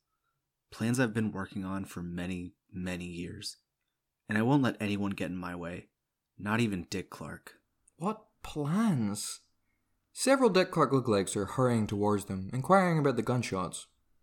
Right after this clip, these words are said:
Speaker 1: "Just the car backfiring, I assure you."
Speaker 2: They glance at each other in puzzlement.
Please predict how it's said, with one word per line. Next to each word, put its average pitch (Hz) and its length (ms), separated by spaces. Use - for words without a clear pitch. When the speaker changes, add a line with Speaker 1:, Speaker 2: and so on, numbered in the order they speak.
Speaker 1:
"Just - 300
the 117 80
car 110 300
backfiring, 92 760
I 95 80
assure 104 320
you." 90 240
Speaker 2:
They - 80
glance 208 300
at 101 60
each 104 180
other 95 240
in 92 140
puzzlement. 98 520